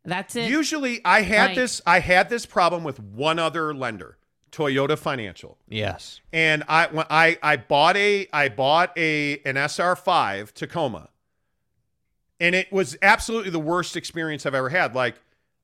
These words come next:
Speaker 2: Toyota wants you to be thirty days ahead. They're gonna pay, they want you to pay thirty days ahead so that you're always up a car payment.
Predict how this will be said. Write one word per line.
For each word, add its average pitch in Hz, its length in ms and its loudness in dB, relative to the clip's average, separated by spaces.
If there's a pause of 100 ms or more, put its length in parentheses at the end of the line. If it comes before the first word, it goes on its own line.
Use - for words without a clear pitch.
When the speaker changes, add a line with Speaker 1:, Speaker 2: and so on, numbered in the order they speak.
(520)
Speaker 2:
Toyota 214 560 2
wants 196 360 -2
you 202 80 -8
to 180 60 -2
be 147 520 -6
thirty 196 340 0
days 160 300 -2
ahead. 117 400 -4 (1040)
They're 165 140 0
gonna 185 180 0
pay, 185 280 -4
they 160 160 -2
want 170 200 -4
you 175 60 -8
to 165 60 -6
pay 214 420 -2
thirty 185 420 -2
days 160 280 -4
ahead 117 380 -8 (460)
so - 180 -4
that 170 180 -4
you're 185 120 -6
always 202 520 0
up 196 240 0
a 147 60 -8
car 170 300 -4
payment. 98 380 -10